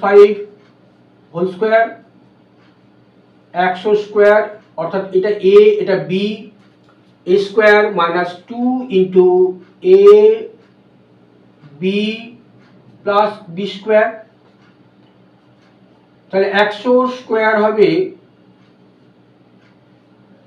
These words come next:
এক একে চারটে শূন্য, এটা দুশো, এটা হবে হাজার, এটা হবে পঁচিশ, এটা হবে দশ হাজার, দশ হাজার থেকে এক হাজার বিয়োগ করলে হবে ন হাজার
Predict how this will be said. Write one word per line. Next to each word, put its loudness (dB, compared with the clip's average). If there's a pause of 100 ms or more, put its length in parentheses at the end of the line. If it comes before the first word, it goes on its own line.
(260)
এক -8
একে 0
চারটে -4
শূন্য, -10 (680)
এটা -8 (100)
দুশো, -4 (200)
এটা -4
হবে -4 (180)
হাজার, -2 (920)
এটা -8
হবে 0 (120)
পঁচিশ, -10 (1000)
এটা -2
হবে -6 (200)
দশ 0
হাজার, -2 (120)
দশ -2
হাজার -4
থেকে -6 (100)
এক -2
হাজার -2
বিয়োগ 4
করলে 2
হবে -4 (160)
ন -8 (180)
হাজার 0